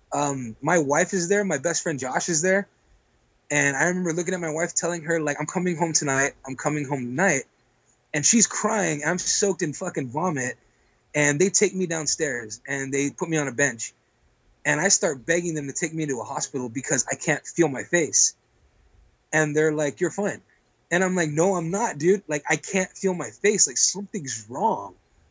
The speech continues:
Like, I'm making faces at them because I'm trying to feel it. And they're like, "You're okay." And I'm like, "No, I'm not, dude. Like, something's wrong. Like, take me to a hospital."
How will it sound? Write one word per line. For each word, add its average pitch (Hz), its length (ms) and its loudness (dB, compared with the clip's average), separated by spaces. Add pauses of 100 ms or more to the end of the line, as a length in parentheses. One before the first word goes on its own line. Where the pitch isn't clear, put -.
(100)
Like, 160 180 -2
I'm 170 180 0
making 208 340 2
faces 220 520 2
at 139 240 -8
them 117 140 -18 (480)
because 160 200 -6
I'm 151 120 -8
trying 196 320 -2
to 151 60 -10
feel 220 360 0
it. 98 140 -10 (640)
And 156 220 -2
they're 170 220 4
like, 147 320 -2
"You're 196 240 4
okay." 175 320 2
And 139 80 -2
I'm 135 100 -6
like, 139 140 -4
"No, 156 440 4
I'm 139 280 -4
not, 208 360 0
dude. 175 280 0
Like, 143 160 -2
something's 190 560 2
wrong. 156 320 0
Like, 127 180 -8
take - 260 0
me 202 140 0
to 139 140 2
a 156 80 0
hospital." 151 720 -2